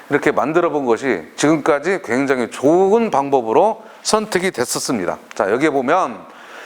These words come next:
여기에도 포도당이 들어갑니다. 자, 실적으로 포도당이 이 모엽이나 아니면 작은 이파리, 연한 이파리에 흡수될 수 있게 만들어야 된다는 거죠. 포도당조차도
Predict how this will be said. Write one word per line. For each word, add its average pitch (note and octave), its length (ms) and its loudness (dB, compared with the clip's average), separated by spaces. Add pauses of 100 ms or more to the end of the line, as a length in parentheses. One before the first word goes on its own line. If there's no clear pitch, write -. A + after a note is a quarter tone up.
(100)
여기에도 G3 600 0 (300)
포도당이 B3+ 420 2
들어갑니다. G2 440 -6 (720)
자, G#2 200 0
실적으로 C4 760 0 (960)
포도당이 A#3+ 720 0
이 D3 140 0
모엽이나 F#3+ 680 2
아니면 D3+ 360 -4
작은 F3 500 -2
이파리, D#3 480 -2
연한 D#3+ 400 0
이파리에 F3 680 2 (420)
흡수될 C4+ 640 4
수 - 180 -2
있게 F#3+ 400 0
만들어야 A#3+ 760 0
된다는 D3+ 360 -2
거죠. F2+ 180 -6
포도당조차도 F#3+ 1300 0